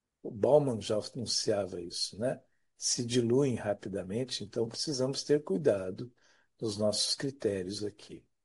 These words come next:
a responsabilidade. Na nossa aula anterior, nós vimos um rapaz chamado Tristão, que vivia seus obstáculos. Ele nos dizia que as dificuldades dele impediam,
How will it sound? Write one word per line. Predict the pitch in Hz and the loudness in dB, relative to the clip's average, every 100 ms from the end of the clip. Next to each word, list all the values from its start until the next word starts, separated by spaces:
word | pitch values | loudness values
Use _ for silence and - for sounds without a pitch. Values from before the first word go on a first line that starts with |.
| _ _ | _ _
a | 98 95 | -14 -8
responsabilidade. | 101 - 127 113 139 123 135 104 98 101 | -6 -4 -2 0 0 0 -2 -2 -4 -2
Na | 131 160 | 4 8
nossa | 208 202 - 135 | 8 8 6 6
aula | 110 90 | 4 2
anterior, | 87 - 92 104 92 - - _ - | -6 -4 2 4 2 -2 -18 _ 0
nós | 117 101 | 0 2
vimos | 120 143 156 - - | 2 4 2 0 -2
um | - | -4
rapaz | 110 110 - 113 123 - - | -2 -2 6 6 8 4 -2
chamado | - 117 110 107 113 117 - | 0 0 0 0 -2 -8 -4
Tristão, | 117 113 - - - - _ _ _ _ _ _ _ | -2 2 0 -2 -10 -10 _ _ _ _ _ _ _
que | 123 | 0
vivia | 127 113 135 | 2 6 8
seus | 143 - 120 | 8 6 6
obstáculos. | 131 117 - - 95 - - - - - _ _ _ _ _ - | 4 2 2 4 2 0 -18 -12 -10 -12 _ _ _ _ _ 6
Ele | 160 165 | 6 6
nos | 156 127 | 4 4
dizia | 127 110 139 127 - - _ _ _ | 0 4 8 8 6 -6 _ _ _
que | - | 0
as | 110 101 | 0 0
dificuldades | 98 120 - 101 120 156 113 | -6 -6 -4 8 8 8 2
dele | 101 131 139 | 2 4 4
impediam, | 156 - 175 127 95 113 139 113 | -4 -2 -2 -2 -4 -2 -2 -2